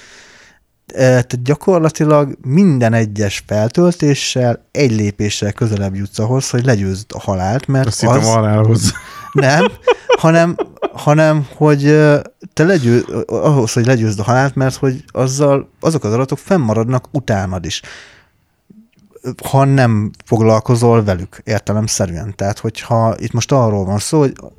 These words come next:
Speaker 1: átlag felhasználó nem gondol bele, mert kényelmetlen belegondolni abba, hogy egyszer meghalunk, hogy nem leszünk mindig itt. Ö, vagy bármilyen hirtelen, ö, történt, tehát tén-, történt egy baleset, tényleg, ö, meghalunk, és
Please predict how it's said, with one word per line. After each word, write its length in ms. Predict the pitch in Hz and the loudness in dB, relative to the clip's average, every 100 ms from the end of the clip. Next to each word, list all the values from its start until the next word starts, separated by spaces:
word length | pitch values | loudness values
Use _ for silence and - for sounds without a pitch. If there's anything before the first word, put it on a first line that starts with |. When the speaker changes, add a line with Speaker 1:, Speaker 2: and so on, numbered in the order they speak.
| 101 | -4
Speaker 1:
átlag 320 | 117 113 98 | -2 -2 -6
felhasználó 520 | - 139 151 - 190 | -2 -2 -2 0 0
nem 160 | 285 190 | 0 0
gondol 360 | 120 113 104 | 2 2 0
bele, 200 | 98 98 | 0 -2
mert 160 | 101 - | -2 -2
kényelmetlen 720 | 196 185 120 101 101 104 104 | 0 0 0 -2 -4 -4 -2
belegondolni 520 | 104 104 104 101 101 | -2 -2 -2 -2 -2
abba, 180 | 101 101 | -2 -4
hogy 140 | 107 | -4
egyszer 320 | 104 - - 98 | -6 -6 -8 -4
meghalunk, 500 | 98 - 90 87 - | -6 -6 -10 -8 -6
hogy 120 | 107 | -2
nem 200 | 127 131 | -2 -2
leszünk 300 | 113 117 107 | -4 -4 -2
mindig 320 | 104 98 87 | 0 -2 -4
itt. 280 | 85 - - - - - - - _ _ | -10 -12 -20 -20 -20 -20 -20 -20 _ _
Ö, 340 | - 120 120 120 | -2 2 4 4
vagy 220 | 123 127 | 2 0
bármilyen 600 | - 127 165 131 117 117 | -2 -2 0 0 0 0
hirtelen, 640 | 107 120 113 - 107 107 101 - | 0 0 0 0 0 0 -2 -8
ö, 360 | 76 110 113 110 107 - - - | -4 0 0 0 -2 -6 -16 -2
történt, 440 | 135 117 - 104 | 2 2 0 -2
tehát 140 | 110 123 | -2 -2
tén-, 220 | - - | -2 -2
történt 380 | - 147 110 104 | 0 -2 -2 -4
egy 160 | 98 98 | -4 -2
baleset, 640 | 127 127 - 120 - - | 2 2 2 -2 -2 -10
tényleg, 380 | - 110 104 92 - - - | -2 0 0 -4 -12 -20 -8
ö, 260 | 117 107 | -4 -2
meghalunk, 540 | 101 123 - 120 117 113 | 0 -2 -2 -2 -2 -2
és 360 | - 110 - | -4 -4 -6